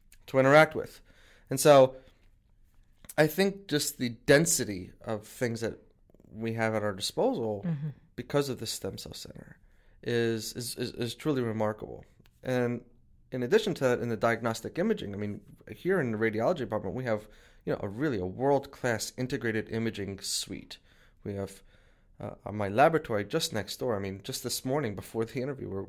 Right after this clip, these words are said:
Speaker 1: we're, we're, we're taking samples from our lab, throwing them in the M R I machine, processing the data,
Speaker 2: Mm-hmm.
Speaker 1: and, and, and integrating it into our spreadsheets. And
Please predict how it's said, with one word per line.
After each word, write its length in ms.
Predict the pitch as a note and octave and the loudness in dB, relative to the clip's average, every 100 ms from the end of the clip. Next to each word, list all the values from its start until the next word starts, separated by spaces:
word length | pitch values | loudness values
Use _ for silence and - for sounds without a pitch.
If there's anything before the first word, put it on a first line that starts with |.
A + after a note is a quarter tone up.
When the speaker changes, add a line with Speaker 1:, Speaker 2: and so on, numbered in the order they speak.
| A#2 | -2
Speaker 1:
we're, 320 | A2 G#2+ A2 - | 2 2 2 -2
we're, 160 | A2 | -6
we're 160 | G2+ A2 G#2 | -4 -6 -4
taking 200 | B2+ C#3 | -4 -4
samples 360 | B2 B2 A2+ A2+ | -4 -2 -2 -4
from 160 | B2 B2 | -2 0
our 80 | |
lab, 260 | A2+ G2+ G2+ | 2 0 -2
throwing 320 | - B2 B2 | -6 -2 0
them 100 | B2+ | 0
in 60 | A2+ | 0
the 80 | A2 | -2
M 160 | A2 | -2
R 80 | G#2 | -2
I 40 | |
machine, 340 | G#2+ G#2 G#2+ G2+ | -4 -6 -8 -10
processing 540 | - A2+ B2 A#2+ A2+ | -6 -4 -4 -4 -4
the 80 | A2+ | -4
data, 340 | G2 F#2+ F#2+ B2 - - | -4 -6 -6 -10 -16 -6
Speaker 2:
Mm-hmm. 240 | F#3 D#3 E3 | -4 -2 0
Speaker 1:
and, 240 | A#2 A2+ | -2 -2
and, 120 | B2+ A#2 | -4 -4
and 300 | A#2+ A2+ A2+ | -2 -4 -4
integrating 440 | - C3+ B2 B2 B2+ | -8 -6 -2 -2 -2
it 60 | |
into 180 | B2+ B2 | -4 -6
our 60 | B2 | -10
spreadsheets. 520 | - D#3 - F2+ - | -6 -8 -8 -12 -8
And 200 | G2+ G2+ | -8 -8